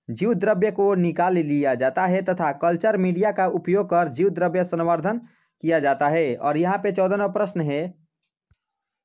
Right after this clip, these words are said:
कि पीड़क प्रतिरोधी पौधे पर संक्षिप्त टिप्पणी दे। तो कुछ पौधे, कुछ पौधों में पीड़कों से बचने के लिए आंतरिक क्षमता होती है,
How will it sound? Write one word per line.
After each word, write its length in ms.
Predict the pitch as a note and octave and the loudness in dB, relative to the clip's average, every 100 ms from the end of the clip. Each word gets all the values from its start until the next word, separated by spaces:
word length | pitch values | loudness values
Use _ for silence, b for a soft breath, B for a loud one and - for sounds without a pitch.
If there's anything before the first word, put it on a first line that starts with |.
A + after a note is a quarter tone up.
| _ _ _ _ _ _ _ _ _ | _ _ _ _ _ _ _ _ _
कि 240 | E3+ F3+ | 0 2
पीड़क 500 | F#3 - G3+ G#3+ B3 - | 0 -4 0 2 0 0
प्रतिरोधी 560 | A3+ F#3 G#3 G#3 F#3 A3+ | -2 0 2 2 2 0
पौधे 400 | - F#3+ F#3 G#3+ | 2 2 2 2
पर 160 | G#3 | 0
संक्षिप्त 480 | F#3 F#3 F3 G3+ F#3 G3+ F#3 - | 0 -2 0 -2 2 2 2 -4
टिप्पणी 320 | F3 D#3+ E3 | -2 0 0
दे। 340 | E3 F#3 C3+ A2 _ _ - | 0 0 0 -4 _ _ -6
तो 80 | |
कुछ 300 | D#3+ - A#3+ | -4 0 -2
पौधे, 560 | - A3 G#3+ G#3 A3+ - _ _ _ _ _ _ _ _ | 0 0 2 2 2 -2 _ _ _ _ _ _ _ _
कुछ 280 | - G#3+ B3 | -4 -2 -2
पौधों 400 | - F#3+ F#3 G3 | 0 0 2 2
में 180 | G#3 G3+ | 0 -2
पीड़कों 420 | F#3+ F#3+ F#3+ A3+ | 0 2 2 0
से 160 | A3 G3+ | 0 0
बचने 400 | F3 F3 F#3+ G3+ | 0 0 -2 -2
के 140 | G3 | -2
लिए 220 | F#3 D3+ | 0 0
आंतरिक 500 | D3+ D#3 E3+ F3+ A3 | 0 -2 -2 -2 -4
क्षमता 380 | - D#3 D3+ F#3+ | -4 -4 -2 0
होती 380 | F#3 E3+ E3+ G3+ | 2 0 0 0
है, 320 | F#3 C#3 G#2+ | 2 0 -2